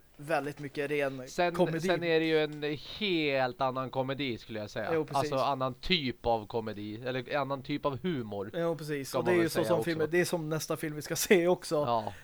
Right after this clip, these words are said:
Speaker 1: Det kommer vara jättemycket humor där, men den tävlar ju mera mot Deadpool än att
Speaker 2: Ja,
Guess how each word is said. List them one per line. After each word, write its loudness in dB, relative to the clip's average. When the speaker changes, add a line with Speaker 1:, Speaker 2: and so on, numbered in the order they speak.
Speaker 1:
Det 0
kommer 4
vara 10
jättemycket 4
humor 4
där, 8
men -2
den 8
tävlar 0
ju 0
mera 0
mot -10
Deadpool 6
än -2
att -4
Speaker 2:
Ja, 4